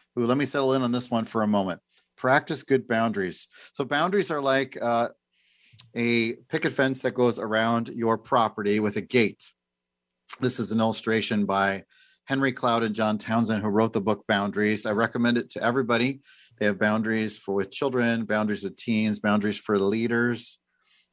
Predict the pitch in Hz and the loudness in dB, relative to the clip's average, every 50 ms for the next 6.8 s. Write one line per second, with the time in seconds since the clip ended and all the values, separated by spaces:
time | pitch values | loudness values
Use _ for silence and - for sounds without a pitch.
0 | _ - 110 110 113 113 - - 123 120 127 131 - 131 131 120 143 165 151 143 | _ -2 0 0 0 -2 -2 -2 0 0 0 0 -2 -2 -2 0 2 2 2 2
1 | 151 127 - - - 123 123 120 98 - - - - - 107 110 110 - 120 104 | 0 0 -2 -2 -2 0 0 0 -2 -4 -10 -18 -12 -8 -6 -6 -4 -4 -6 -2
2 | - 151 156 - - 151 147 143 135 120 120 104 117 123 127 123 - 127 - - | 0 -2 -2 0 -2 -4 0 0 0 0 0 2 2 2 2 0 -2 -4 -4 -4
3 | - - 131 131 139 139 131 139 - 117 120 113 123 117 110 104 104 - 139 156 | -2 0 2 2 2 2 0 -2 -2 -2 0 0 0 2 2 0 0 -2 0 0
4 | 170 170 156 - 156 143 - 135 131 120 117 127 127 123 120 - - 98 110 113 | 0 0 0 -2 -6 -4 -2 -2 -2 0 0 0 2 0 0 0 -2 -2 0 0
5 | 120 110 117 117 110 104 101 104 104 101 - - _ _ - - _ - 120 - | 0 0 -2 0 2 2 4 4 2 0 -4 -10 _ _ -20 -14 _ -6 -4 0
6 | 123 120 120 135 139 139 120 - - 113 104 98 - 95 80 - | 0 0 2 2 0 0 -2 -2 -2 -2 -2 -2 -2 -6 -8 -8